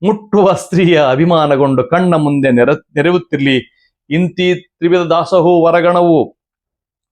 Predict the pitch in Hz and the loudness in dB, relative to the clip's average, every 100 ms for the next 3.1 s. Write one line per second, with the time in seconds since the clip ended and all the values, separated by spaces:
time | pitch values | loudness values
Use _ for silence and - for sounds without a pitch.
0 | 160 190 196 185 175 165 175 175 165 160 | -4 0 0 0 0 -2 0 0 0 0
1 | 151 139 135 123 113 104 _ _ _ _ | 0 0 0 -2 -4 -8 _ _ _ _
2 | _ - 170 170 165 170 190 185 175 151 | _ -4 -2 0 -2 -2 0 0 0 -2